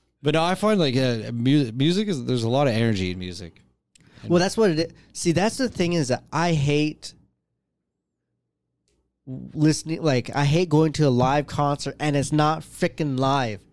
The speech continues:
Speaker 2: Pisses me off.
Speaker 1: Oh, like, they're not actually singing?
Speaker 2: Lip singing, I'm like, Jessica, what's, not, uh, what's,
Speaker 1: Simpson.
Speaker 2: not, not her.
Speaker 1: Alba.
Speaker 2: No, the, her, what's her sister's name?
Speaker 1: Oh,
Speaker 2: Ashley
Speaker 1: Ashley
Speaker 2: Simpson.
Speaker 1: Simpson.
Speaker 2: When he found out she's lip syncing, oh no.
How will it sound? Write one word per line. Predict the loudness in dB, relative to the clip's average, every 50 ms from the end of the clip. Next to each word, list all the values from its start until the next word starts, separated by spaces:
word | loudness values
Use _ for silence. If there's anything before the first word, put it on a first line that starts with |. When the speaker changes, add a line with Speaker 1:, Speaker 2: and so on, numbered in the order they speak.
| _ _ _ _ _ 0
Speaker 2:
Pisses | 2 2 2 0 -2 -2 0
me | 0 0 0
off. | 0 0 -2 -4 -6 -10 -16 _ _ _ -4
Speaker 1:
Oh, | -2 0 2 2
like, | 2 0 0 0
they're | -2 -2
not | -2 -2 -2
actually | -4 -4 -6 -6 -8 -6
singing? | -6 -4 -4 -2 -2 -4 -4 -6 -4 0
Speaker 2:
Lip | 2 2 2 2 0
singing, | -2 -2 0 0 0
I'm | 0 2
like, | 2 0 0 -2 0
Jessica, | 0 0 0 0 -2 0 2 4 4 4 4 4
what's, | 4 2 0 -2 -4 -6
not, | -4 -2 -2 -2 -2 -2 0
uh, | 0 2 0 0
what's, | -2 -4 -6
Speaker 1:
Simpson. | -8 -8 -8 -8 -10 -10 -10 -12 _ _ _ -8
Speaker 2:
not, | -4 -4 -2 -2 -2
not | -2 -2 -4 -4
her. | -6 -6 -6 -8 -10 _ _ _ _ _ _ _ _ _ _ _ _ -10
Speaker 1:
Alba. | -8 -8 -8 -8 -10 -12 -14 _ _ _ _ _
Speaker 2:
No, | -2 0 0 2
the, | 2
her, | 0 2 2 0 0
what's | 0 -2 -2 -2
her | -2 -4
sister's | -4 -4 -6 -6 -6 -6 -6
name? | -4 -6 -6 -6 -10 -14 _ _ _ -20 -14
Speaker 1:
Oh, | -8 -4
Speaker 2:
Ashley | -2 -2 -2 -2 -2
Speaker 1:
Ashley | -2 -2
Speaker 2:
Simpson. | -2 -2 -2 -4 -2 -2 -4 -4
Speaker 1:
Simpson. | -4 -6 -12 -14 -16 -18 -20 _ _ _ _ _ -4
Speaker 2:
When | -2 0 2 2
he | 2
found | 2 0 0 0 2
out | 2 0
she's | 0 -2 -4
lip | -4 -4 -4
syncing, | -4 -8 -10 -10 -10 -10
oh | -8 -8 -8 -6 -6
no. | -6 -6 -6 -4 -4 -6 -4 -6 -6 -6 -6 -6 -8 -10